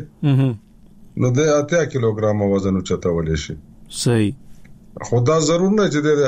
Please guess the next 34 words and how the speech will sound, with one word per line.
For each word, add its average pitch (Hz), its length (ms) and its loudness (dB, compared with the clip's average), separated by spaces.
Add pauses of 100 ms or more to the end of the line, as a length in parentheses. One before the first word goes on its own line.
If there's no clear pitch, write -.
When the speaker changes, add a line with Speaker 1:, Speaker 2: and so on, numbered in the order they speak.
Speaker 2:
حتماً 135 220 -4
هم 143 180 0
اتیا 127 240 0
اوچتوي، 113 440 -2
که 127 140 -2
نه؟ 160 120 0
نو 147 60 2
Speaker 1:
او. 131 240 2
Speaker 2:
هغه 123 180 -2
موږ 127 160 0
په 135 120 0
دوه 156 180 0
سوه 156 220 0
کې 139 60 -4
هم 143 80 2
اوچتولی 120 560 0
شو. 101 160 -10 (360)
Speaker 1:
او. 139 320 2 (100)
Speaker 2:
بعضې 113 240 0 (400)
موږ 110 240 2
سره 117 200 0
ډېر 143 220 2
مواقع 123 380 0
وي 135 80 -2
چې 127 80 -4
هلته 123 220 -2
کې 110 80 -6
موږ 123 240 2
وزن 123 200 2
تقسیمولی 123 680 0
شو. - 160 -8 (320)
Speaker 1:
مهم. 131 300 2 (1000)
Speaker 2:
آ، 127 180 0
دغسې 170 500 0